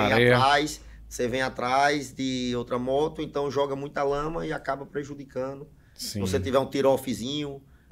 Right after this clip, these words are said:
Speaker 1: é, você vai tirando. O tirof é uma, uma,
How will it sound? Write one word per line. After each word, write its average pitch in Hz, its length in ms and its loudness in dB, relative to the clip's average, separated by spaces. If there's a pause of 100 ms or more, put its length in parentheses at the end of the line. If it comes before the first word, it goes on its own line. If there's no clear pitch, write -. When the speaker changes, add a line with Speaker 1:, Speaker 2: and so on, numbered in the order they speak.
(140)
Speaker 1:
é, 107 160 0
você 113 280 -4
vai 117 200 2
tirando. 117 480 -2
O - 40 -10
tirof 147 360 2
é 156 40 4
uma, 156 480 -2 (440)
uma, 127 220 -2